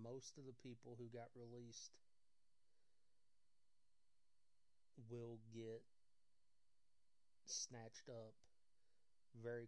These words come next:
quickly. Chelsea Green. It's not her fault that she keeps getting injured. I mean, it is a problem,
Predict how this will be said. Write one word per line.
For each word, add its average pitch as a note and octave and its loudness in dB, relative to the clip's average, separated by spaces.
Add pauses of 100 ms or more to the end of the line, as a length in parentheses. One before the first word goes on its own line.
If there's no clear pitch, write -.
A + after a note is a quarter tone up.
quickly. A2+ -2 (180)
Chelsea C#3 4
Green. B2 2 (3750)
It's B2 4
not A#2+ 4 (180)
her C3+ 6 (260)
fault B2+ 0 (3750)
that A2+ 2
she - 0
keeps A#2 0
getting A#2 4
injured. G2+ 0 (2500)
I B2 2
mean, A#2+ 2
it A#2+ 6
is A2+ 4
a B2 0
problem, A#2+ 6